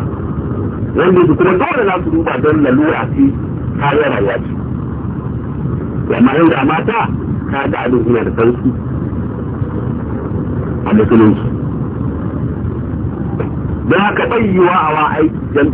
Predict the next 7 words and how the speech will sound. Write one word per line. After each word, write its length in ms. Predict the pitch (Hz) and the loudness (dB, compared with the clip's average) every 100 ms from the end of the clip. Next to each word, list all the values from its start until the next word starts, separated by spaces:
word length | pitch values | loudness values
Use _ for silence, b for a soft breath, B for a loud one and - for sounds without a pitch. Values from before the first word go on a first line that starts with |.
| - | 2
duka. 280 | - - - - - - | 0 0 -2 -4 -4 -2
An 180 | 180 185 | 2 2
san 200 | 202 202 | 2 2
kan 200 | - 165 170 - - - - - - - - - | 2 -2 -2 -4 -4 -4 -4 -4 -4 -4 -4 2
lalura 640 | 120 160 202 240 226 165 - - - - - - - - - - - - - - - | 4 6 4 4 4 0 -2 -4 -4 -4 -6 -4 -4 -4 -4 -6 -6 -6 -6 -6 -4
ta 140 | 165 | 0
mace 320 | 180 151 - | 0 0 4